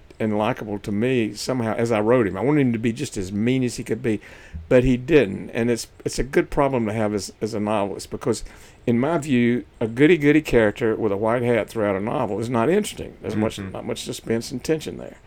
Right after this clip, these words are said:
Speaker 1: And it's the same for me with a character who's really bad, although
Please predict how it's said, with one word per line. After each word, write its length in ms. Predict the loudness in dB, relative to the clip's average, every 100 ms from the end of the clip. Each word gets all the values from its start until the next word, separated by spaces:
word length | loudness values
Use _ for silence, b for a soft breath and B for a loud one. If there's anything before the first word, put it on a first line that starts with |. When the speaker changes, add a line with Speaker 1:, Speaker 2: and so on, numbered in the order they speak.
| b b b b 0
Speaker 1:
And 100 | 0
it's 220 | 0 -2
the 60 |
same 240 | 2 4 4
for 140 | 2
me 220 | 2 4
with 180 | 2 0
a 120 | -2 -4 -14 -2
character 340 | 0 0 -2
who's 340 | -2 -4 -6 -16 -20 -20 -8
really 220 | -2 -2
bad, 340 | 0 0 0 -2
although 320 | -2 -2 -4